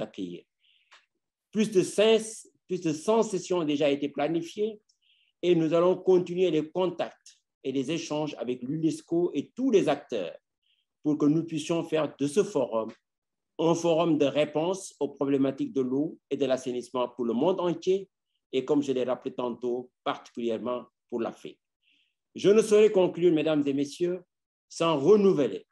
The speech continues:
mes chaleureuses félicitations à l'unesco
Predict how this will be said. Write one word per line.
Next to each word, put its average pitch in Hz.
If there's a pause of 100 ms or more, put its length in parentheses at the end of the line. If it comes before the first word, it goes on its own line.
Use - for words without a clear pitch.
(160)
mes 131
chaleureuses 147
félicitations 131 (1000)
à 170
l'unesco 139